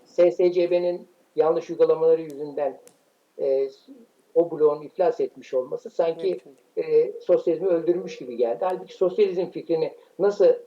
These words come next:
Speaker 1: hayattan silim-, silemediyse bu uygulama, demokrasinin kötü uygulanması da demokrasiyi silmedi ama sindirdi. Bunu söyleyebiliriz. Yani sindi. Şimdi doğru uygulama örneklerini bekliyor. Ee,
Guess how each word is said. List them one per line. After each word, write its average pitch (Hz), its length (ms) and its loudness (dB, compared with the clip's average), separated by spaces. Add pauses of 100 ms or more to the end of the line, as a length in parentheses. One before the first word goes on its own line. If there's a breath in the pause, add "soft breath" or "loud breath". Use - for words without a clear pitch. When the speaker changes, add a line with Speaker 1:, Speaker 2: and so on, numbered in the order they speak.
(360 soft breath)
Speaker 1:
hayattan 160 500 2
silim-, 190 420 -4
silemediyse 170 760 0
bu 123 80 -8
uygulama, 117 580 -8
demokrasinin 220 680 2
kötü 208 240 -4
uygulanması 156 580 -2
da 269 160 -2
demokrasiyi 226 680 0 (160)
silmedi 262 760 2
ama 240 320 -2 (260)
sindirdi. 214 680 -2 (140)
Bunu 180 160 -4
söyleyebiliriz. 170 720 0
Yani 117 240 -4
sindi. 180 480 -4 (260 soft breath)
Şimdi 202 240 -6
doğru 214 240 8
uygulama 185 380 4
örneklerini 175 540 0
bekliyor. - 440 -4 (640)
Ee, 90 340 2